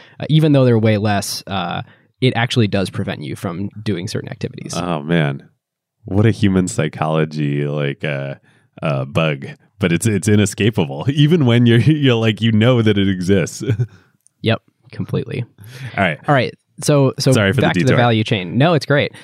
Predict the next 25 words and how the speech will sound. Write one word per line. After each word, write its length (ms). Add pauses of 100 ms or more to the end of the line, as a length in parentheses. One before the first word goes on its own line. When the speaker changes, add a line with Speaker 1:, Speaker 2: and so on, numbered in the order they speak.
(100)
Speaker 1:
So 100
you've 140
got 260
the 400
car 160
creator, 380
you've 220
got 240
the, 360
uh, 260
autonomy 460
provider, 560 (300)
and 160
you've 140
got 260
the 360 (220)
person 340
enjoying 360
the 100
ride. 320
Now, 120
the 80
question 380
comes 300
in 400